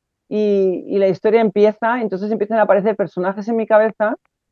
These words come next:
que no sé de dónde salen, no sé ni por qué se llaman como se llaman, todo el mundo intenta buscar una explicación a los nombres propios que yo utilizo, realmente no lo tie-, no la tienen. Alguna vez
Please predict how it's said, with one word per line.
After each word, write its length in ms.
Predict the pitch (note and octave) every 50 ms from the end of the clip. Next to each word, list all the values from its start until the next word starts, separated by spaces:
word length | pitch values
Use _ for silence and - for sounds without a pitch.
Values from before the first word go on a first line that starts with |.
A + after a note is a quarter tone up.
| _ _ _
que 80 | - F#3
no 100 | G3 F#3+
sé 140 | F#3 G#3+ G3
de 60 | G3
dónde 180 | G3 G3 G3+
salen, 400 | G3 - A3 G#3+ G#3+ A3 A#3 - -
no 100 | G#3 G#3
sé 140 | - A#3 A#3+
ni 80 | A3 G3+
por 160 | - F#3 -
qué 100 | G3 F#3
se 100 | - G#3+
llaman 200 | G3+ G3+ G3 F#3+
como 200 | F3+ F#3+ F#3 E3
se 140 | - F3+ E3
llaman, 360 | F#3+ G3+ G#3 G3+ G3+ G#3+ G3+
todo 140 | G3+ G3+ G3+
el 40 |
mundo 220 | G#3 G#3 G#3 G#3+ G#3
intenta 320 | G3+ E3 F3 F#3 F#3 G3+
buscar 480 | F3+ F#3 E3+ - _ F#3 E3+ F3 F#3 - -
una 160 | E3 F#3 F3+
explicación 500 | E3+ - - F3+ - D#3+ D#3 - F3 E3+
a 60 | E3+
los 180 | E3+ D#3 D3 C#3
nombres 320 | D#3+ E3 E3 D#3 D3+ C#3+
propios 480 | - - E3+ D#3+ - D#3 D3+ D3 C#3+ -
que 100 | _ E3
yo 120 | D3+ D3+
utilizo, 420 | C#3 D#3+ D#3 E3+ G3 F3+ F3+ E3+ D3
realmente 400 | - E3+ D#3+ D#3+ E3+ F3+ F3+ F#3+
no 80 | F#3+
lo 160 | F3 D3+ C#3 C3+
tie-, 240 | F3+ G3+ G#3+ C4+
no 80 | - -
la 140 | D#3+ C#3 C3+
tienen. 340 | F#3+ G3+ G#3 G3+ F3+ D#3 - -
Alguna 360 | D#3 E3 D3+ F3 F#3+ F#3+ F#3+
vez 240 | F#3+ G3 G#3 G#3